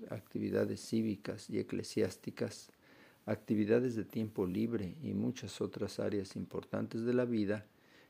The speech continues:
exigen nuestra atención, y tratar de mantenerlo todo equilibrado puede ser una gran hazaña.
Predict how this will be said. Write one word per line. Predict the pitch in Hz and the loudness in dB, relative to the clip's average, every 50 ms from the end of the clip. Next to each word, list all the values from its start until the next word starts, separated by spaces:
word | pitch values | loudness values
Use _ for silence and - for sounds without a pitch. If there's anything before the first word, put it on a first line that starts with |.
| _ _ | _ _
exigen | - 110 101 - - 139 139 139 - 147 131 | 0 0 0 2 2 2 2 2 2 0 0
nuestra | 120 110 117 117 - - 120 117 104 95 | 2 2 0 0 0 0 2 4 4 2
atención, | 92 - - 98 90 92 - - - 120 123 127 120 110 - - _ _ _ _ _ - - - - _ _ - | 0 0 -4 -4 -4 -4 -4 -2 0 2 2 2 0 -2 -6 -12 _ _ _ _ _ -20 -20 -20 -20 _ _ -2
y | 117 104 | -2 0
tratar | - - 92 95 - - 110 117 127 | 0 0 0 0 2 2 2 4 4
de | 127 131 | 4 2
mantenerlo | 123 110 101 95 90 - 95 92 104 110 113 117 104 92 | 2 2 2 0 -2 -2 -2 -2 0 0 0 0 -2 -2
todo | - - 107 110 110 120 117 | -2 0 0 2 2 2 -2
equilibrado | 107 - - - - - 98 - 98 95 98 104 110 123 120 - - _ - - - - - _ _ _ - | -2 -4 -6 -8 -6 -6 -4 0 2 4 4 4 2 0 -4 -6 -12 _ -20 -20 -20 -20 -20 _ _ _ 4
puede | 104 104 104 104 101 | 6 6 6 6 2
ser | - - 113 104 | 2 0 0 2
una | 110 110 104 98 90 | 2 2 2 0 2
gran | 85 92 90 98 101 101 92 | 2 2 2 2 2 0 -2
hazaña. | 87 - - - 87 82 85 85 80 80 | -4 -4 -6 -4 -4 -4 -4 -6 -8 -12